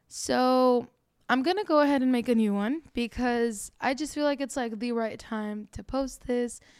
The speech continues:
I think it's the right time to record it. I have it in me to talk about it. So let's get right into it. Healing my relationship with my father.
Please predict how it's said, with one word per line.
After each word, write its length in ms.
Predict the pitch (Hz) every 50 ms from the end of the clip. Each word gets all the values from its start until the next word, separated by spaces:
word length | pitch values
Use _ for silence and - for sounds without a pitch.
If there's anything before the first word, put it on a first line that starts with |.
| _ - - - _ _
I 80 | - 214
think 180 | 214 220 220
it's 120 | 220 208 -
the 120 | - 220
right 220 | 214 214 208 208 -
time 300 | - - 214 208 214 202
to 100 | - 208
record 340 | 208 202 - 240 233 233
it. 220 | 240 240 233 226 - _
I 100 | - 208
have 240 | 208 202 196 208 202
it 100 | 214 202 _
in 180 | - 214 214 214
me 140 | 208 208
to 80 | 202 208
talk 240 | - - 226 208 -
about 200 | 220 226 226 220
it. 200 | 233 233 226 - - _ _ _ _ _ _
So 200 | _ - - 214
let's 180 | 208 208 202 -
get 160 | - 202 202
right 140 | 202 208 214
into 280 | 262 269 254 - 233
it. 120 | 202 - _ _ _ _ _ _ _
Healing 580 | _ - - - 254 262 269 269 277 285 277 269
my 160 | 240 226 220
relationship 920 | 226 226 226 220 214 208 208 214 - - 220 214 - - 208 196 - _ -
with 320 | - 202 190 190 196 -
my 140 | - - -
father. 440 | - - - - - - - - 208